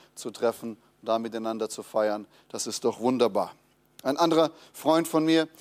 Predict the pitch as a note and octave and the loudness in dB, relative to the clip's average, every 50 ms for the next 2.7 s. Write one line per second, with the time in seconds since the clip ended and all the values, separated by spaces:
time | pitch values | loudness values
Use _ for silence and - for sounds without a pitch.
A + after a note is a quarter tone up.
0 | - _ - - C#3 C#3+ C#3 C3 C3 C3+ - _ _ - - - C#3 C#3 B2+ - | -20 _ 0 2 4 6 6 4 2 0 -4 _ _ -14 -10 -4 -2 -2 -2 -2
1 | - - - - - C#3 C3 B2 - - C#3 A#2+ - - C#3 D#3 D#3+ D#3 D#3 D3 | -8 -16 -12 -2 2 2 2 2 0 -6 -6 -6 -4 0 2 2 4 4 2 0
2 | C#3 C#3 C3 A#2 B2+ C3 C#3 D3 D#3 D3+ - - - | 0 0 0 2 4 4 6 4 4 2 -2 -16 -20